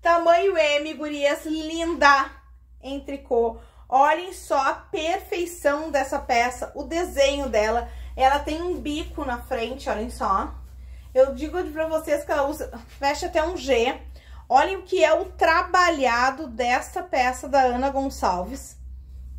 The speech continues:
Ana Gonçalves tem uma loja aqui na nossa Serra Gaúcha. Olhem a peça, que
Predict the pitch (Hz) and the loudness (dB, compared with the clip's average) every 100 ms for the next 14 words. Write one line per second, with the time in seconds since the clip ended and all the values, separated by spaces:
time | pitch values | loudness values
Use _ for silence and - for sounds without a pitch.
0 | - - - - - - 302 294 311 302 | -14 -12 -10 -8 -8 0 2 2 4 2
1 | 320 - 339 320 294 269 285 302 285 285 | 2 -2 -2 2 4 4 2 -2 -4 -4
2 | 277 - - - 247 302 302 262 214 208 | -4 -6 -8 -2 -2 0 2 2 4 0
3 | - 392 392 - - - - - - - | -2 -4 -6 -8 -12 -14 -16 -18 -20 -18
4 | - - - - - - - - - 220 | -16 -14 -12 -10 -8 -10 -12 -14 -8 0
5 | 240 277 311 311 277 254 262 - 311 - | 2 2 -2 0 2 2 2 -6 -10 -14
6 | - 294 285 330 | -12 -8 -8 -10